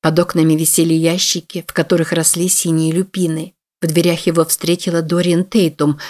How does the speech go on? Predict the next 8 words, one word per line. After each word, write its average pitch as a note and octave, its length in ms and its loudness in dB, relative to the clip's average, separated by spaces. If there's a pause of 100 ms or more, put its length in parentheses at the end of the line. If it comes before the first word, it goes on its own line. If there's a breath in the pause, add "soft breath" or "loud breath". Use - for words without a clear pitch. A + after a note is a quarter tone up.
(100)
пухлолицая E3 760 2
женщина E3 640 0
с - 160 -2
убранными D#3+ 420 2
в D3+ 120 -2
узел F3 300 -2
седыми D#3 440 2
волосами. D#3+ 800 -2